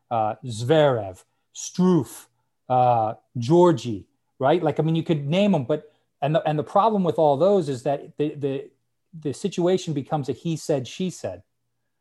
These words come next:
because the coach on one hand is a little bit butthurt because they got fired and their livelihood is gone. But on the other hand, the coach feels like they've devoted so much of their life to this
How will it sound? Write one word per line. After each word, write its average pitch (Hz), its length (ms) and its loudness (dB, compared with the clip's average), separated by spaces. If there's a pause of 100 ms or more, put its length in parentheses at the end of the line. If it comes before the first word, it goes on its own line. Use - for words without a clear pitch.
(200)
because 151 500 0
the 147 100 -2
coach 208 360 2
on 160 160 0
one 156 160 0
hand 139 320 -4 (280)
is 135 340 0
a 139 40 -2
little 147 240 2
bit 127 260 -2
butthurt 147 520 0
because 127 320 -6
they 139 120 0
got 131 280 -2
fired 131 440 -2 (320)
and 135 100 -2
their 139 120 -2
livelihood 131 720 0
is 113 140 -10
gone. 104 340 -12 (320)
But 156 80 2
on 160 100 4
the 160 100 2
other 214 180 4
hand, 165 220 -2
the 151 40 0
coach 180 300 -2
feels 170 280 -2
like 147 200 -2
they've 143 240 -2 (320)
devoted 156 520 2
so 156 160 -2
much 156 220 -2
of 131 120 -4
their 127 120 -2
life 160 320 0
to 143 80 -8
this 127 200 -6